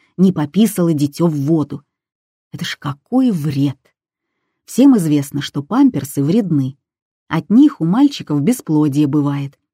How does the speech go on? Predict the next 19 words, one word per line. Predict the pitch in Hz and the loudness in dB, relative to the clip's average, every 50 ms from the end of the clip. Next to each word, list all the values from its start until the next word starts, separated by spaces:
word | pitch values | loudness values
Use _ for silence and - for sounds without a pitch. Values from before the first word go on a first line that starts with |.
| _ _ | _ _
потому | 165 156 156 160 175 170 | -6 -2 0 2 0 0
что | - - 147 143 | -2 -4 -10 -10
всё | - - - 247 277 | -8 -4 0 0 0
там | 277 - 143 131 | 0 -2 -6 -6
перегревается. | - - 160 190 208 190 226 233 190 151 139 131 131 - - - - - - _ _ _ _ _ _ _ _ | -4 -2 0 0 2 2 2 0 0 -2 -4 -6 -8 -10 -12 -14 -20 -20 -20 _ _ _ _ _ _ _ _
Так-то. | - 127 131 139 - _ - 165 - _ _ _ _ _ _ _ _ _ _ _ _ - | -6 -6 -6 -8 -12 _ -20 -20 -20 _ _ _ _ _ _ _ _ _ _ _ _ 0
Да | 226 285 | 2 2
и | 311 302 | 2 2
что | - - - 370 339 | 0 -2 0 0 2
будет, | 220 190 285 330 247 226 - - | 2 2 2 2 2 2 0 0
если | 180 202 214 196 - 180 180 | 2 2 2 0 0 0 0
дитё | 147 165 202 190 - 247 269 254 | 2 0 -2 0 2 2 2 2
в | 202 170 | 2 2
море | 180 180 202 214 208 180 147 143 | 2 2 2 2 0 0 -2 -4
пописает? | - 151 156 - - 180 185 165 - - - 147 123 - _ _ _ _ _ _ _ _ _ | -6 -8 -10 -8 -6 -4 -4 -4 -4 -8 -14 -16 -18 -18 _ _ _ _ _ _ _ _ _
Там | - 226 233 214 | 0 2 2 2
же | 190 202 | 2 2
не | 208 214 214 | 2 4 4
моча, | 208 214 220 190 - - - 214 202 185 156 | 2 0 0 -4 -4 -4 -2 -2 -2 -2 -4